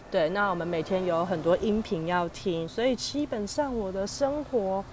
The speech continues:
算是，其实这阵子算是把我之前没办法一口气做完，或者是要一直挤时间出来做的事情，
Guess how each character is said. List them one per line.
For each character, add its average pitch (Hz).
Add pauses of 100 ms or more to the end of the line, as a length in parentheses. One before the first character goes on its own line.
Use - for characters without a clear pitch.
(840)
算 320
是， 247
其 302
实 302
这 311
阵 285
子 185
算 214
是 220
把 170
我 175
之 202
前 131 (1400)
没 196
办 226
法 139 (340)
一 240
口 165
气 185
做 196
完， 127
或 226
者 208
是 214
要 220
一 226
直 -
挤 165
时 165
间 185
出 190
来 165
做 175
的 147
事 175
情， 156